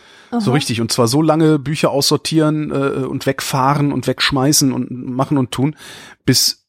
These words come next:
Speaker 1: hier im Wohnzimmer nur noch die Sachen sind, von denen ich will, dass sie in meiner Wohnung sind. Oder das, von denen ich will, dass sie in meinem Wohnzimmer sind. Ähm, wenn dann dreißig Grad sind, wird's wahrscheinlich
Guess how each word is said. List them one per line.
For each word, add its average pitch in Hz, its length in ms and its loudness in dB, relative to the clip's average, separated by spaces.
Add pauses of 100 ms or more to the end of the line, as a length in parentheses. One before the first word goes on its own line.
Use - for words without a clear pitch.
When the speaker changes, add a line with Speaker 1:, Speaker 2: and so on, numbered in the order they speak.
(480)
Speaker 1:
hier 127 160 2
im 123 120 0
Wohnzimmer 151 720 2
nur 123 260 4
noch 151 120 2
die 139 120 4
Sachen 135 220 2
sind, 127 140 0
von 131 120 2
denen 131 120 4
ich 120 100 0
will, 131 80 2
dass 120 120 2
sie 131 80 2
in 123 60 4
meiner 117 220 2
Wohnung 107 220 0
sind. 92 320 -6
Oder 110 140 0
das, 107 320 0
von 117 140 -4
denen 113 120 2
ich 107 100 -4
will, 117 60 2
dass 113 120 4
sie - 80 2
in 113 40 0
meinem 110 200 2
Wohnzimmer 110 360 0
sind. 90 220 -6 (640)
Ähm, 98 540 -2 (500)
wenn 110 180 0
dann 117 140 4
dreißig 107 360 2
Grad 117 260 2
sind, 117 220 0
wird's - 180 -2
wahrscheinlich 110 520 2